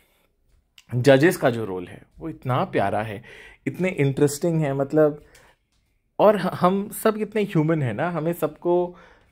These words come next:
एक, चाहे हम कहीं भी पहुंच जाए ज़िंदगी में, हमें सबको वो चाहिए होता है कि हमें लोग इज्जत दें, हमारा नाम हो।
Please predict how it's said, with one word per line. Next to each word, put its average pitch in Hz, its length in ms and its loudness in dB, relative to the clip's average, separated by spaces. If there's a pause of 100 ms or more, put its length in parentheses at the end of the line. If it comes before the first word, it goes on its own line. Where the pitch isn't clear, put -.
(100)
एक, 147 300 -2 (580)
चाहे 160 140 0
हम 185 80 0
कहीं 175 200 -2
भी 190 100 -2
पहुंच 165 260 2
जाए 170 160 6
ज़िंदगी 156 400 -2
में, 262 180 -10
हमें 247 600 -8
सबको - 320 -4
वो 269 120 -2
चाहिए 202 240 0
होता 190 180 2
है 262 60 -4
कि 302 60 -6
हमें 240 200 -4
लोग 233 260 -2
इज्जत 185 280 2
दें, 226 220 2
हमारा 196 380 0
नाम 196 320 2
हो। 185 520 -4